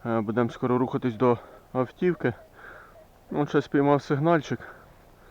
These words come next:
Не знаю, подивимось, що воно. Сорок сім, сорок дев'ять. Ага.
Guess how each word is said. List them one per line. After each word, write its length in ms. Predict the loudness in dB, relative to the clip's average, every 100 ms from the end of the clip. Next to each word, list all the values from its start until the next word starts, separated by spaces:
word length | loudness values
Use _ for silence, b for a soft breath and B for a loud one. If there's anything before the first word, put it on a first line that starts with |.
| B B B B B -8
Не 160 | -4 -2
знаю, 400 | 0 0 2 0
подивимось, 480 | -2 0 0 0 -4
що 140 | -8
воно. 300 | -6 -6 -6 B B -20 -20 _ _ -20 -20 -20 -20 -20 _ -20 -20 -20 -20 -20 -20 -20 -20 -20 -20 -20 -20 -20 -20 -20 -20 -20 -20 -20 -20 -20 -20 -20 -20 -20 -20 -20 -10 -2
Сорок 240 | -2 -2
сім, 220 | -2 -2
сорок 300 | -2 -8 -8
дев'ять. 380 | -2 -2 -2 -4 -10 B B B -20 -20 -20 -20 -20 -20 -20 -20 -20 -18 -16 -16 -18 -20 -20 -20 -20 -20 -20 -18 -10
Ага. 400 | -6 -4 -4 -6